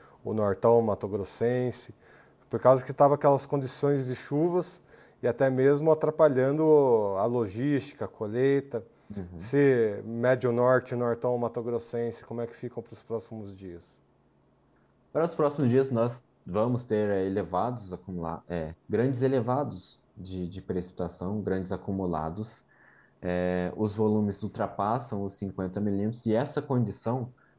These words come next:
Speaker 2: deve persistir pelo menos até o final do mês de março, muito em conta por causa da localização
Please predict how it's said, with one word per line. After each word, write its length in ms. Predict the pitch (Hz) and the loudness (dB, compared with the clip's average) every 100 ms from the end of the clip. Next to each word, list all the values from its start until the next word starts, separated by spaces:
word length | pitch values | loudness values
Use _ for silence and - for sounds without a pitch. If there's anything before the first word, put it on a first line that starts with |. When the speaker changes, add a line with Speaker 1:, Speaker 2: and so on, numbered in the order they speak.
| - | -12
Speaker 2:
deve 420 | 85 104 131 131 | -2 0 0 -2
persistir 580 | 127 113 110 104 - 107 | -4 -4 -4 -10 -10 -4
pelo 240 | 117 117 | -2 0
menos 320 | 104 107 113 | 0 -2 -2
até 240 | 117 - 113 | -4 -2 -2
o 60 | |
final 300 | 113 120 110 | -2 -4 -4
do 120 | 113 117 | -2 -2
mês 180 | 113 | -2
de 80 | 123 | -4
março, 480 | 151 98 87 - - _ _ _ - | -4 -2 -4 -8 -20 _ _ _ -4
muito 420 | 139 165 180 180 | -2 0 -2 -4
em 40 | |
conta 500 | 180 127 135 147 147 147 _ _ _ _ | -4 -2 -2 -4 -8 -12 _ _ _ _
por 220 | 127 123 | 0 0
causa 420 | 123 120 127 123 | 0 0 0 0
da 380 | 113 120 139 - - | 0 0 0 -2 -4
localização 1040 | 120 160 165 156 151 135 123 - 113 127 | -2 0 -2 -4 -2 -2 -4 -6 -6 -6